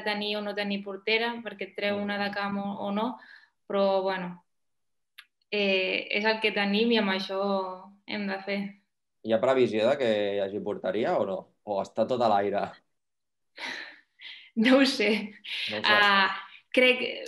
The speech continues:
Speaker 1: Bueno, va venir una noia a provar, però no sé si va fer mal. De moment millor no comptar-hi, però, bueno, no ho sé. La veritat és que no ho sé.
Speaker 2: Teniu cares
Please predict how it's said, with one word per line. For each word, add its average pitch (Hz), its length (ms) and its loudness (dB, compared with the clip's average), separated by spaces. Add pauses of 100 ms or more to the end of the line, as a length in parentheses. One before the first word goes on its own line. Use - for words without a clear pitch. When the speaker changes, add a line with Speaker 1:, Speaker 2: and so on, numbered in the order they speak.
Speaker 1:
Bueno, 233 360 6
va 240 160 8
venir 262 180 6
una 240 160 6
noia 233 340 6 (260)
a 220 140 2
provar, 247 480 4
però 196 840 4
no 214 140 -2
sé 220 140 2
si 208 100 0
va 208 160 2
fer 202 140 -2
mal. 233 400 4 (720)
De 214 80 2
moment 214 320 2
millor 226 320 4
no 220 120 0
comptar-hi, 233 640 6
però, 202 360 -4
bueno, 190 280 -6 (720)
no 208 140 0
ho 196 40 -4
sé. 190 200 -2 (320)
La 196 100 -2
veritat 196 240 -4
és 190 80 -8
que 196 100 -8
no - 120 -10
ho - 40 -16
sé. - 140 -14 (1200)
Speaker 2:
Teniu 113 240 2
cares 127 240 4